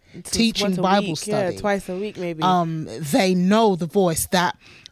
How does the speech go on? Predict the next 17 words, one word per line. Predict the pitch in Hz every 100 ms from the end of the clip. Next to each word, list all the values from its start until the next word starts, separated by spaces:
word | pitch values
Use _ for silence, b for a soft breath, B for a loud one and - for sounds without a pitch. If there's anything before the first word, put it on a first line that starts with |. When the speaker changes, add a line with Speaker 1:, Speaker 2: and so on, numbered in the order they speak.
| _ -
Speaker 2:
as | 185
soon | - 233 202
as | 190 -
Bishop | - - 175
will | 165 170
say | - 240 240
something, | 262 196 170 - 156 - _
Speaker 1:
They | 185
will | 175
Speaker 2:
they, | 175 180
Speaker 1:
turn | 196
their | 185
Speaker 2:
they | 185
will |
Speaker 1:
head | 180 196 185
Speaker 2:
tu-, |
Speaker 1:
to, | -